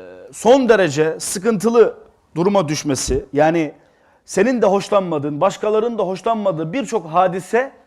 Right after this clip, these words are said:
senin hakkında hayırlı olmuştur." İşte bu Hazreti Ayşe, Allah'ın hikmeti işte, saklanacak ya. Hazreti Ayşe diyor ki radıyallahu anh'a,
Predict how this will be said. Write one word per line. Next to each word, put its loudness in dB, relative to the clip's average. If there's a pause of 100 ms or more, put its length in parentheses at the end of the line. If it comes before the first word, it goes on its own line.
(440)
senin -8
hakkında -10
hayırlı -6
olmuştur." -12 (360)
İşte -14
bu -10 (680)
Hazreti -8
Ayşe, -6 (300)
Allah'ın -2
hikmeti -10
işte, -18
saklanacak -12
ya. -16 (300)
Hazreti -10
Ayşe -8
diyor -12
ki -14
radıyallahu -10
anh'a, -14